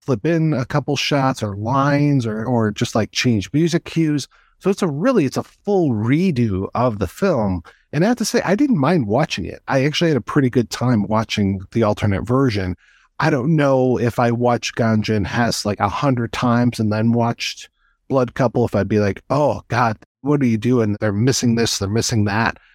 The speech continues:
I have to say it's just a different take on stuff. Yeah, they're trying to be a little bit more exploitative as far as, like, some sex scenes and stuff.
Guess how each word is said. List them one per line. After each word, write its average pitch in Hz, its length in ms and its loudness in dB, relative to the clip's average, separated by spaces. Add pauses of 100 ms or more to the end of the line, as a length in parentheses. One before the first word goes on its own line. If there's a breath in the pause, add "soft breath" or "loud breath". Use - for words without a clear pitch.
(160 soft breath)
I - 40 -4
have 165 80 2
to 165 80 -10
say 202 100 0
it's 175 140 -2
just - 180 -2
a 175 60 -4
different 165 480 0 (400)
take 165 340 -2
on 151 180 2
stuff. 147 380 -2
Yeah, 131 240 2
they're 127 80 -2
trying 139 220 0
to 120 80 0
be 123 100 0
a 120 60 2
little 117 160 0
bit 110 180 0
more 120 220 2
exploitative 120 1040 0
as 107 100 0
far 101 220 -2
as, 95 160 -2
like, 92 160 -4
some 92 200 -2
sex - 360 -2
scenes 139 340 0
and 120 100 -4
stuff. 127 360 0